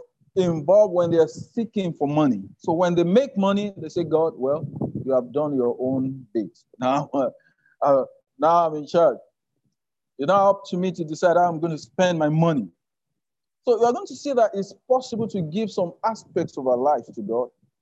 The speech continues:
and not give him other aspects. What aspects of your life do you want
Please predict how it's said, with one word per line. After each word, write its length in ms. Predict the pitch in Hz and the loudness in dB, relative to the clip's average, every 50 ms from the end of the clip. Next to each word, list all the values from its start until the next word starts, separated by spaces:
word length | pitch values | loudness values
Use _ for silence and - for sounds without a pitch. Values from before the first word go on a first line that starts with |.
| _ _ _ _ _ _ - - - - 190 - _ _ _ _ _ _ - | _ _ _ _ _ _ -20 -20 -20 -20 -20 -20 _ _ _ _ _ _ -2
and 360 | 170 185 185 185 185 185 185 | 0 0 2 2 2 2 2
not 420 | 190 196 214 247 294 285 196 - - _ _ _ _ _ _ _ _ _ _ _ _ _ _ _ _ _ - 127 127 | 4 4 6 6 4 4 2 -2 -6 _ _ _ _ _ _ _ _ _ _ _ _ _ _ _ _ _ -12 -8 -4
give 220 | 160 180 170 - | -2 -2 -2 -2
him 640 | 117 117 139 151 139 139 135 120 107 110 127 139 143 _ _ _ - - | -2 -4 -2 -2 -2 0 0 -2 -2 -2 -4 -8 -10 _ _ _ 0 2
other 240 | 165 151 147 143 139 151 | 2 4 2 2 2 2
aspects. 480 | 147 139 143 - - 113 - - _ _ _ _ _ _ _ _ _ _ _ _ _ _ | 0 0 -2 -6 -12 -12 -12 -12 _ _ _ _ _ _ _ _ _ _ _ _ _ _
What 380 | - 147 185 240 285 294 285 - - | -4 0 2 2 2 2 0 0 0
aspects 520 | 208 208 190 - _ - 196 190 196 - 180 | 0 0 0 -4 _ -2 -2 -2 -2 -4 -8
of 180 | 160 135 131 | -8 -6 -4
your 80 | 147 135 | -4 -4
life 320 | 135 139 156 156 139 - - _ - | -2 -2 -2 -2 -2 -4 -8 _ -8
do 60 | 123 135 | -4 -4
you 100 | 165 165 | -2 -2
want 300 | 156 156 151 151 147 | -2 -4 -4 -6 -8